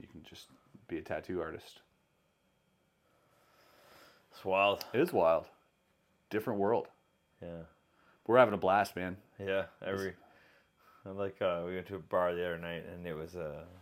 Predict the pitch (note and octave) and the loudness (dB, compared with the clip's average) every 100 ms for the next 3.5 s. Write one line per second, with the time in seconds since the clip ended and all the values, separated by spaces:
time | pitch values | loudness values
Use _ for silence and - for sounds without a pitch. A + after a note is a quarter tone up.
0 | _ _ _ _ _ F2 - - F2+ - | _ _ _ _ _ -16 -14 -14 -14 -10
1 | F2 E2+ G#2 - - - - B2+ D#3 A#2+ | -10 -8 -12 -14 -20 -18 -8 -4 -2 -4
2 | F#2 - - - D4 - - F4 C#4+ D4+ | -4 -8 -8 -10 -10 -8 -6 -6 -6 -8
3 | - C#4 B3+ - | -6 0 0 2